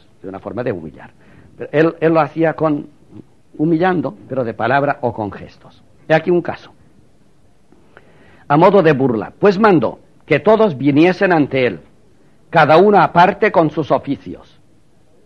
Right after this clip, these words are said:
¿Quiere saber cómo se manejan los cristianos? Que vengan, pues, por grupos, los caballeros, los clérigos, etcétera.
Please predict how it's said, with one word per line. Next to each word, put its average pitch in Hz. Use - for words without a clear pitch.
¿Quiere 127
saber 139
cómo 143
se 139
manejan 123
los 123
cristianos? 131
Que 113
vengan, 165
pues, 160
por 151
grupos, -
los -
caballeros, 127
los -
clérigos, 120
etcétera. -